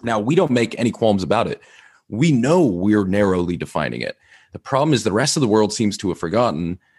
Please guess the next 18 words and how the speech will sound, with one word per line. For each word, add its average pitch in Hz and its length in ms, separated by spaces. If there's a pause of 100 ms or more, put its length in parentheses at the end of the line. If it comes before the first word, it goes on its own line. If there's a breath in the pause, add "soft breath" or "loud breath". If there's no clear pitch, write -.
(140)
that 90 160
we're 117 260
only 127 340
talking 117 400
about, 95 220
about 95 260
a 90 40
very 104 240
small 98 560
sliver 101 640
of 87 160
evidence, - 540
evidence 120 400
that 98 280
we 127 260
as 120 140
a 110 40
field 82 520